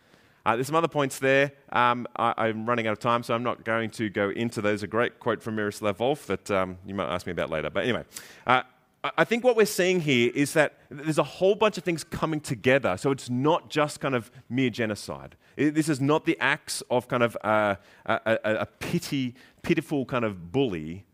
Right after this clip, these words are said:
This is a God who cares about justice, uh, across the whole world. He sees all. And it is not because of their righteousness, Moses says to Israel.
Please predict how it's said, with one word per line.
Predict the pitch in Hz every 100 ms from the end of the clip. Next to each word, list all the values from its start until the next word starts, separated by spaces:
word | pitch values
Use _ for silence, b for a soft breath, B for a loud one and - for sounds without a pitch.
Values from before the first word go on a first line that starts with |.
| _ _ _ _ _
This | - 143
is | 160
a |
God | 143 143 143
who | 135
cares | 123 - - 151 165
about | 160 151 135 113
justice, | - 127 139 - 69 - - - - _ _ _ _ _ _ _
uh, | 127 -
across | 127 139 -
the | 135
whole | 113 127 156 151
world. | 160 185 87 71 - b b
He | - 165
sees | - - 160 180 -
all. | - 175 175 71 - _ _ _ _ _ _ _ B B B B -
And | 165
it | 160
is | 160 143
not | 160 214 254 -
because | 233 - 202 202 165 -
of | 160 147 139 156
their | - 113 170 185 185 -
righteousness, | 113 135 196 254 - 156 - 110 95 - - - _
Moses | 135 147 135
says | - 127 120
to | - 98
Israel. | 113 101 98 92 123 190